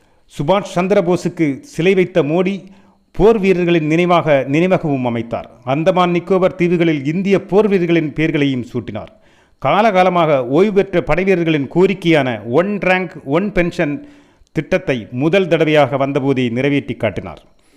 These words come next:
மேக் இன் இந்தியா, ஜி எஸ் டி போன்றவற்றை செயல்படுத்தி உழைத்ததன் விளைவாக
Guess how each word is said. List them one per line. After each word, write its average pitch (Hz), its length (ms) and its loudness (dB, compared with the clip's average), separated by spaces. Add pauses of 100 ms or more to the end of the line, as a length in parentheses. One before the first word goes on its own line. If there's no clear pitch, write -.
(580)
மேக் 185 280 0
இன் 196 120 0
இந்தியா, 175 420 2
ஜி 139 220 -4
எஸ் 208 200 0
டி 175 100 -2
போன்றவற்றை 165 680 0
செயல்படுத்தி 156 540 -2
உழைத்ததன் 156 580 -2
விளைவாக 127 580 0